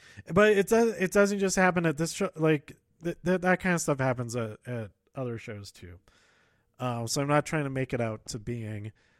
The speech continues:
that it's only because it was this show that this stuff is happening. It's, I, I want to get the word out there. Like, don't be like that at any shows, 'cause it's super annoying for everybody,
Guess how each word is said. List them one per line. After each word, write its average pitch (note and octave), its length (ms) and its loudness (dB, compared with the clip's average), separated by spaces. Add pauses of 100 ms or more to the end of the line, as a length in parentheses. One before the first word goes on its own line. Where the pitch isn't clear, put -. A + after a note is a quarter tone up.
(200)
that A#2+ 260 -2 (960)
it's - 280 -4
only G3 340 2
because D#3 400 2
it C#3+ 40 2
was C3+ 200 2
this C#3 160 0
show C#3+ 340 2
that A#2 160 2
this B2+ 140 -2
stuff A#2 240 -2
is A2 100 -2
happening. B2 480 -6 (640)
It's, - 580 -2 (240)
I, C3+ 260 -2 (100)
I B2+ 120 0
want E3 580 -2 (880)
to G#3+ 120 -2
get G3 480 4
the G3 80 2
word G3+ 260 8
out E3+ 240 6
there. C#3+ 280 6
Like, B2+ 220 -2
don't D#3+ 340 0
be E3 140 4
like B2+ 240 0
that A#2+ 280 0
at C#3 160 -4
any E3 260 -2
shows, A2+ 500 -8 (460)
'cause E3+ 120 -2
it's E3+ 140 -4
super G#3+ 360 0
annoying E3 460 2 (300)
for - 140 -12
everybody, B2+ 580 0